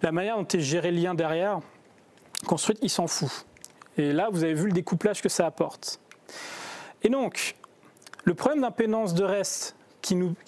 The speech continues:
à cause de l'interface uniforme qui faisait en sorte qu'on n'avait plus de logique métier dans notre A P I, elle était due à quoi ? À certaines fausses croyances qui nous disaient qu'on n'avait pas le droit d'utiliser des verbes. Ah oui, ce que j'ai oublié de vous dire tout à l'heure sur ça,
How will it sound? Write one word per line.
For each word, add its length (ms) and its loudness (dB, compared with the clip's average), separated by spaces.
à 100 2
cause 220 0
de 80 0
l'interface 540 0
uniforme 360 2
qui 160 -2
faisait 160 2
en 100 0
sorte 280 0
qu'on 140 2
n'avait 240 2
plus 200 0
de 60 2
logique 360 0
métier 380 2
dans 120 2
notre 220 0
A 20 4
P 200 -2
I, 240 -4
elle 140 4
était 220 0
due 120 2
à 120 0
quoi ? 420 0
À 240 2
certaines 380 0
fausses 240 2
croyances 380 0
qui 120 0
nous 120 4
disaient 220 2
qu'on 140 0
n'avait 160 2
pas 280 2
le 40 2
droit 160 2
d'utiliser 260 0
des 80 4
verbes. 240 0
Ah 100 2
oui, 60 0
ce 60 -4
que 80 0
j'ai 140 2
oublié 180 2
de 60 4
vous 80 2
dire 200 0
tout 100 2
à 40 2
l'heure 160 0
sur 160 -2
ça, 280 0